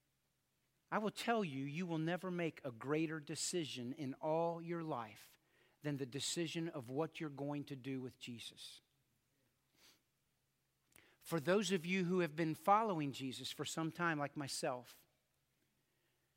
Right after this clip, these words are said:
I want you to consider doing something. I want you to consider the fact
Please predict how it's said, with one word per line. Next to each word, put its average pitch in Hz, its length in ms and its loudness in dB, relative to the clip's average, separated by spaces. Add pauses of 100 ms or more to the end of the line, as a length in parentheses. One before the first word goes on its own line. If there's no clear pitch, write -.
(240)
I 165 60 4
want 208 200 4
you 254 80 8
to 254 80 6
consider 190 460 4
doing 147 300 2
something. 117 440 -6 (1300)
I 156 80 6
want 262 280 6
you 247 80 6
to 214 80 4
consider 170 800 2 (960)
the 160 100 0
fact 147 540 4